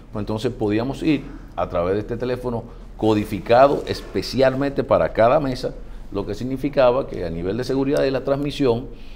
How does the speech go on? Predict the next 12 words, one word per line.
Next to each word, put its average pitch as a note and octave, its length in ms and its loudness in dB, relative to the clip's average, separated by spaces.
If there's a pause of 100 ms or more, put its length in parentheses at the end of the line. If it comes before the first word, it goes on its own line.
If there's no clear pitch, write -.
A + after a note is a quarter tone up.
(180)
cuando G#2 240 0
usted B2+ 460 0
enviara A2 720 4
una A2+ 260 -2
transmisión A2+ 460 -2
utilizando G#2 500 -2
el F#2+ 100 -2
teléfono G2+ 440 -2
o F2+ 80 0
la F2 100 0
comunicación F2+ 560 -4
de, F#2 320 -2